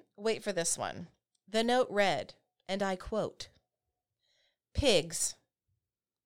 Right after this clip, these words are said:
I hate cops. I hate every one of you. Sonia was just a person in the wrong place at the wrong time.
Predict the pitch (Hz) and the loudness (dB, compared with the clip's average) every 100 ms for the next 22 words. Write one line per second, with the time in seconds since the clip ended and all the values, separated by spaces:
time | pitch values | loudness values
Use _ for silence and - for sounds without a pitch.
0 | _ _ _ - - 202 220 208 - - | _ _ _ -4 0 0 0 -2 -4 -4
1 | 160 - - - 170 180 202 - 190 214 | -2 -4 -8 -6 -6 -4 -6 -2 -2 0
2 | 196 175 170 151 92 175 - _ _ _ | -2 -2 -2 -4 -6 -8 -14 _ _ _
3 | _ - 220 233 269 254 226 202 202 196 | _ 0 4 4 4 2 2 2 0 0
4 | - 202 - 247 247 190 180 165 156 160 | -2 0 0 0 -2 -4 -4 -4 -4 -4
5 | - 196 269 - - 190 - 165 156 160 | -2 -2 -2 -6 -6 -8 -4 -4 -2 -4
6 | 170 - 151 131 113 165 | -4 -4 -4 -4 -6 -8